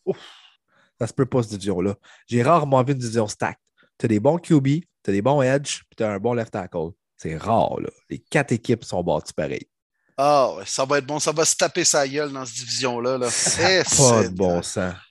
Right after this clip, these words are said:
Speaker 1: C'est
Speaker 2: Ça
Speaker 1: sûr qu'il y a
Speaker 2: va.
Speaker 1: trois équipes qui rentrent en série là-dedans. Ça, ça, ça a pas de sens.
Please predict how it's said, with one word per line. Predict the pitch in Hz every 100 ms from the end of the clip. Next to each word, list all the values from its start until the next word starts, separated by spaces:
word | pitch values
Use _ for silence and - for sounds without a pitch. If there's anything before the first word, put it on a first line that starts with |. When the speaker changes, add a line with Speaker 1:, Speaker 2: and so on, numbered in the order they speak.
| _
Speaker 1:
C'est | - - 120
Speaker 2:
Ça | 160
Speaker 1:
sûr | 160 147
qu'il | 139
y |
a |
Speaker 2:
va. | 110
Speaker 1:
trois | 131 120 113
équipes | 107 - 110
qui | -
rentrent | 95 92
en | 90
série | 87 87 85
là-dedans. | 80 71 58 -
Ça, | -
ça, | 80 - 76
ça | - - -
a |
pas | 87 87
de |
sens. | - 110 -